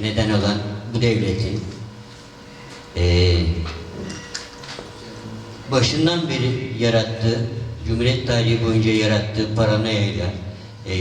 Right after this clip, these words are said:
linç kültürüyle alakalı bir şey. E, anlık bir gaza gelme değil. Zaten doksanları çok iyi hatırlıyoruz.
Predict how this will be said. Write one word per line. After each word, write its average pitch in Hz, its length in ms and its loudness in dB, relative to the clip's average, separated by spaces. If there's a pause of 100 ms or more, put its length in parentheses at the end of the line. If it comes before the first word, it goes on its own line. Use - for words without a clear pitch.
linç - 300 2
kültürüyle 107 720 2
alakalı 95 560 0
bir 80 40 0
şey. 139 260 0 (560)
E, 95 40 -6
anlık 123 500 2
bir 139 140 4
gaza 135 220 2
gelme 131 500 0 (140)
değil. 113 260 2 (680)
Zaten 151 400 2
doksanları 135 680 0
çok 139 200 0
iyi 123 80 6
hatırlıyoruz. 113 520 2